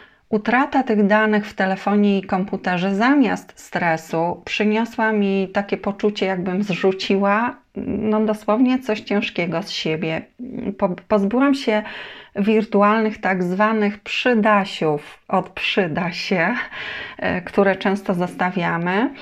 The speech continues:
i które jeszcze łatwiej jest zgromadzić, e, właśnie w tej wirtualnej przestrzeni na dyskach, gdzie tego nie widzimy, n-,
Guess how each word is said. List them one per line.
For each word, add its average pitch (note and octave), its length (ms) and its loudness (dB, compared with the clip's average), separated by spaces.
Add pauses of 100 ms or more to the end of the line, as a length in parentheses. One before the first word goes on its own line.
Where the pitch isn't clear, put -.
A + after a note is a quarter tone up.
(220)
i G#3 100 0
które G#3+ 320 2
jeszcze G#3+ 400 2
łatwiej F3 420 0
jest F3 140 -2
zgromadzić, F3 1040 -2
e, F3 280 -4
właśnie F#3+ 500 -2
w - 60 -12
tej F3+ 240 -2
wirtualnej G3+ 680 0
przestrzeni F3+ 960 -2 (500)
na F#3+ 200 2
dyskach, F#3 720 0
gdzie F3+ 220 0
tego F#3 280 -2
nie F#3 220 2
widzimy, D#3+ 500 0
n-, F#3 340 0